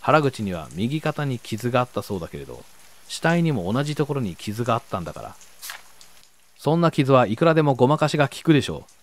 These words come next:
右肩に傷があったのは、もともとは弟の教授の方だったのよ。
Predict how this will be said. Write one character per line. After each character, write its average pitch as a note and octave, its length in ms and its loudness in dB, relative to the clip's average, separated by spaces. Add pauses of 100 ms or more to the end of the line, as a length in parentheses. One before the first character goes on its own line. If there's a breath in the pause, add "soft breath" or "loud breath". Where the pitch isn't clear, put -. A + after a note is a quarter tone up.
(240)
右 A#2+ 300 0
肩 D#3 240 0
に C#3+ 240 0
傷 C3+ 260 -4
が C#3+ 180 2
あ D3+ 40 0
っ - 80 -6
た - 80 -2
の F#2+ 100 -2
は、 D#2 260 -8
も G2 160 -4
と C#3+ 120 0
も D3 120 2
と D3+ 120 4
は G2+ 160 2
弟 D3+ 320 0
の C#3 160 -2
教 E3+ 200 0
授 C#3 120 -2
の G2 80 -4
方 G#2+ 160 -2
だ F#2 80 -4
っ - 60 -14
た E2 100 -14
の D2 80 -14
よ。 A#1+ 160 -16